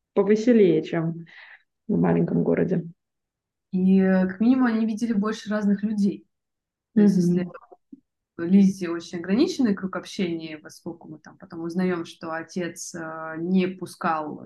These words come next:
Speaker 2: девочек в Лондон, потому что он сам не
Speaker 1: Мгм.
Speaker 2: любил Лондон, хотя мог бы предоставить им более лучшие возможности для образования. А сёстры Бингли, они там росли.
Speaker 1: Мгм.
Speaker 2: И это очень глупо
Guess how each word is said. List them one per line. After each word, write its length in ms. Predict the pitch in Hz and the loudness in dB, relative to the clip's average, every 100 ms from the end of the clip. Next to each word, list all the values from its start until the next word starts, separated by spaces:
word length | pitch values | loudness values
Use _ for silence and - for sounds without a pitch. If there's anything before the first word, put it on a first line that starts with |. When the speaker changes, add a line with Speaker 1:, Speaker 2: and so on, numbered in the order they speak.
| - _ _ 156 - | -18 _ _ -20 -10
Speaker 2:
девочек 460 | 170 165 165 165 - | -8 -8 -12 -16 -6
в 60 | |
Лондон, 420 | 185 330 359 330 311 | -2 -2 0 -2 -2
потому 300 | - 262 262 | -6 -8 -8
что 140 | - | -4
он 60 | 240 | 2
сам 280 | 208 214 185 | 4 6 4
не 80 | 190 | 2
Speaker 1:
Мгм. 20 | |
Speaker 2:
любил 320 | 202 - - - | -2 -10 -18 -14
Лондон, 180 | 202 196 _ _ _ - | -10 -10 _ _ _ -14
хотя 120 | 180 | -10
мог 260 | 180 185 175 | -6 -6 -6
бы 180 | 170 170 - - | -10 -12 -20 -10
предоставить 600 | - 180 185 202 196 185 185 | -4 -4 -2 0 0 0 -4
им 100 | 170 | -6
более 420 | 180 175 170 - _ _ - | -4 -4 -8 -12 _ _ -10
лучшие 480 | 180 190 202 - 175 | 2 4 4 0 -6
возможности 640 | 175 196 190 185 175 - | -2 0 2 0 -6 -10
для 160 | 170 175 | -6 -6
образования. 720 | 180 170 190 185 170 160 - | -6 -4 0 0 0 -4 -12
А 280 | - 160 160 156 _ _ _ | -10 -8 -8 -10 _ _ _
сёстры 360 | - 202 190 185 | -2 -2 0 -2
Бингли, 340 | 233 403 226 | 2 2 2
они 600 | 165 165 175 240 294 262 _ _ _ | -2 -4 -2 2 2 -2 _ _ _
там 340 | 202 180 - | 0 0 -4
росли. 360 | 156 151 - - _ _ _ _ _ | -12 -16 -16 -20 _ _ _ _ _
Speaker 1:
Мгм. 520 | 226 214 175 165 165 - - | 4 4 4 2 0 -6 -14
Speaker 2:
И 220 | - - _ - | -14 -14 _ -12
это 220 | 214 254 | -4 -4
очень 580 | - - 247 - 240 196 | -2 -2 0 2 2 2
глупо 920 | 208 262 311 220 - 175 170 - | 2 4 2 2 -4 -4 -4 -6